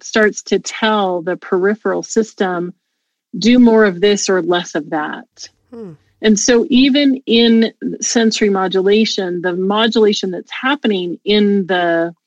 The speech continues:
Speaker 1: in the auditory mechanism in this case isn't happening in isolation from what's happening across the rest of that whole circuitry. And that's why I think this is interesting, because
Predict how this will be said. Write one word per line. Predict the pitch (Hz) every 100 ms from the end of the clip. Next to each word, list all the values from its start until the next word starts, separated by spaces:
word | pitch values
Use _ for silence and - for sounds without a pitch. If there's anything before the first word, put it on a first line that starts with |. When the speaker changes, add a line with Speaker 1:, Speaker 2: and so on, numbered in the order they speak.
| _ _ _ _ _
Speaker 1:
in | 208 214
the | 196
auditory | 196 196 180 - 185 165
mechanism | 170 170 185 180 175 190 190
in | 190
this | 185 185
case | - - 190 277 392 - _ _ _ _ _ _ _ -
isn't | 240 254 254 240
happening | - 220 208 214 202
in | 185
isolation | 175 175 - 180 175 - 180 170
from | 185 175
what's | 156 -
happening | 190 175 185 170
across | 165 - 180 -
the | 180
rest | 170 165 -
of | 160
that | 160 156
whole | - 165 156
circuitry. | - 160 151 156 - - - _ _ _ _ _ _ _ _
And | 196 208
that's | 220 269 - 381
why | 403
I | 381
think | - 262
this | 247 240 214
is | 185 -
interesting, | 240 240 240 240 196 175
because | 180 - 185 180 175 175